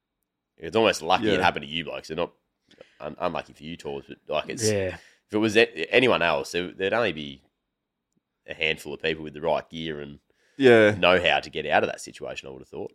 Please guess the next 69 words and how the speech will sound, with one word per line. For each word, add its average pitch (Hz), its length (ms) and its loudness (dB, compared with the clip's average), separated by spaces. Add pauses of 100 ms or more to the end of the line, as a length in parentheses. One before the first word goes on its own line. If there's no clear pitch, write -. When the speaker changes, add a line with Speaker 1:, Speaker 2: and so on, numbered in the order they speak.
Speaker 2:
You, 147 160 4
you 139 180 2
Speaker 3:
Mm. - 20 4
Speaker 2:
never 151 200 8
know. 123 120 8
You 131 140 6
might, 139 300 4
you 135 80 0
might 127 160 6
wait 110 240 6
and 110 100 0
you, 110 80 0
you 110 200 -6
get 107 140 0
someone 107 320 -4
come 104 180 -6
past 95 460 0
and 101 160 -10
stuff. 101 400 -6
And 98 320 -10
Speaker 1:
Yeah, 80 320 2
true. 104 140 -6
Speaker 2:
Yeah. 104 120 -2
Speaker 1:
Well, 117 160 8
the 135 120 0
Simpson 127 320 -2
de-, 90 160 2
like, 85 200 2 (840)
not 120 140 0
for 90 60 -6
the 78 60 -4
faint-hearted. 65 560 -10
So - 100 -16
there's 80 80 -12
probably 90 200 -2
not 69 160 -12
people 67 340 -12
out 64 80 -4
Speaker 2:
Yeah. 104 220 6
Speaker 1:
there, 92 160 -8 (360)
you 69 100 -12
know. 65 200 -16
Speaker 3:
Yeah. 104 200 -4
Speaker 2:
Yeah. - 220 -8
Speaker 1:
I'm 95 140 2
not 85 140 -2
doing 67 140 -16
it - 80 -18
solo. 58 360 -8 (200)
Put 82 100 -10
it 71 40 -6
that 64 160 -6
way. 50 180 -12
<laughs> - 60 -20 (360)
So - 220 -16
you're 117 120 -6
not - 80 -4
Speaker 2:
<laughs> - 80 0
Speaker 1:
getting - 200 -4
me 78 140 -2
coming 73 240 -4
across - 240 -10
Speaker 2:
Yeah. 52 100 -4
Speaker 1:
giving 52 140 -6
you 65 80 -12
a 73 140 -8
hand, 80 160 -8
but 76 140 -10
Speaker 2:
You're, 175 300 4